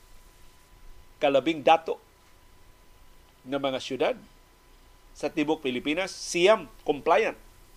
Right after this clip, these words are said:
sa lagda, usa ray non-compliant ang Davao City. Ang audit report sa kada local government unit nagpakita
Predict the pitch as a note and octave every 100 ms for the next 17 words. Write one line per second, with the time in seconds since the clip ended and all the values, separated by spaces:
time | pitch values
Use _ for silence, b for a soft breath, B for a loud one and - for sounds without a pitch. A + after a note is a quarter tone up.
0 | - - C#3 D3+ B2 G#2+ - - - -
1 | - - - - E3+ G#3 F#3+ F3 D3+ E3+
2 | D3+ D3 C3 D3+ C#3 - B2 A2+ B2 C3+
3 | B2+ A#2 C3+ - - - - - - -
4 | - - - - - - - - - b
5 | b D3 D3 G3 A3 A3 F3+ - A3 A3
6 | F3+ F3 E3 D#3 D#3 F3+ E3 D3+ D#3+ D3
7 | C#3 B2+ E3+ F3 - C3+ - A#2 C#3+ -
8 | F#3